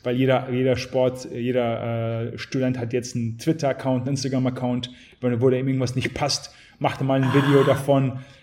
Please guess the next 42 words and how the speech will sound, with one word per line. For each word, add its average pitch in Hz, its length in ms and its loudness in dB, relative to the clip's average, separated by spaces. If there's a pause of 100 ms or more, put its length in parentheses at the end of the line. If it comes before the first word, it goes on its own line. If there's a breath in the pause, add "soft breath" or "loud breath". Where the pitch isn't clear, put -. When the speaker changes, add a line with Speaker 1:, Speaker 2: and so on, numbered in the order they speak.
(140 loud breath)
Speaker 1:
wie 131 180 0
der 135 140 2
Trainer 143 220 2
mit 139 120 4
ihm 135 140 4
redet 139 480 2
oder, 127 640 0
oder, 123 420 0
„Oh 147 80 4
mein 147 160 4
Gott, 139 240 2
heute 139 200 4
haben 135 120 2
wir 131 120 4
ein 127 80 -2
Training 147 300 0
gehabt 131 300 4
und 127 60 -2
ich 113 100 -4
hab 127 100 -2
mich 127 160 -2
über-, 120 320 -2
äh, 113 280 -4
ich 113 160 -6
musste 131 300 -4
mich 123 120 -2
übergeben. 135 720 0 (100)
Das 123 120 -2
Speaker 2:
Ja. 147 60 -2
Speaker 1:
wird 139 200 -2
heute 143 200 2
ein 135 60 4
Riesenskandal, 131 720 2
da 127 60 4
wird 120 140 2
der - 40 -12
Trainer 127 300 2
morgen 131 300 4
en-, 127 200 0
entlassen.“ 123 520 -2
Und, 117 300 -4
äh, 113 80 -12